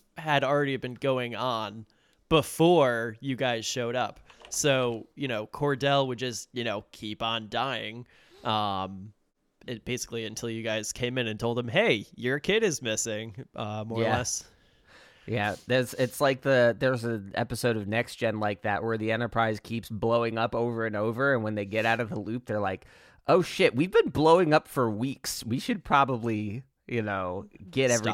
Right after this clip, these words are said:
Speaker 1: Stop.
Speaker 2: back."
Speaker 1: Yeah.
Speaker 2: Yeah, we sh-, <laughs> we should sort this out. Um, I took the coward's way out and said, "Let me ignore all these implications and just jump ahead, like, a week <laughs> and not deal with any of that,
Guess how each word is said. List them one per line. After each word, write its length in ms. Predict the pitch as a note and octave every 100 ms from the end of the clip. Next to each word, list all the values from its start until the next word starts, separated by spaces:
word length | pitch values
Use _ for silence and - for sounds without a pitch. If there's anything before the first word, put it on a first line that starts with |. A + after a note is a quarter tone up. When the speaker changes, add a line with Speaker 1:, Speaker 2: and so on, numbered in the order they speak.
| F2
Speaker 1:
Stop. 120 | G2+
Speaker 2:
back." 240 | A2 G#2+ _ _ -
Speaker 1:
Yeah. 220 | A#2 G#2+
Speaker 2:
Yeah, 180 | B2+ A2+
we 160 | D3+
sh-, 200 | - - -
<laughs> 60 |
we 160 | A3 G#3+
should 320 | - F#3 D3+
sort 340 | - C#3+ -
this 180 | B2 A#2+ -
out. 320 | A2+ A2 - - - - -
Um, 320 | A2+ A#2 A#2 A#2
I 160 | D3
took 240 | D#3 E3+ -
the 100 | C3+
coward's 500 | C3 C3 C#3 C3+ A#2
way 200 | A#2 A2+
out 220 | G#2+ A2
and 100 | A2
said, 240 | - G#2+
"Let 180 | A#2 C#3
me 140 | D#3 D#3
ignore 380 | B2 B2+ B2+
all 100 | C3
these 180 | B2 A#2
implications 800 | B2 A2+ A#2+ - A2 G#2+ A2 G#2+
and 160 | A#2 G#2
just 180 | A2+ -
jump 220 | G#2+ G#2+
ahead, 300 | G#2+ G#2+ G#2
like, 180 | G#2 G#2
a 120 | G2+
week 480 | G2 G#2 - - - _ -
<laughs> 160 | - -
and 240 | D#3 D#3
not 320 | C3+ A#2+ - C3+
deal 240 | A#2 B2+
with 160 | C3 B2
any 260 | B2 B2 B2
of 100 | A2
that, 300 | A#2+ A#2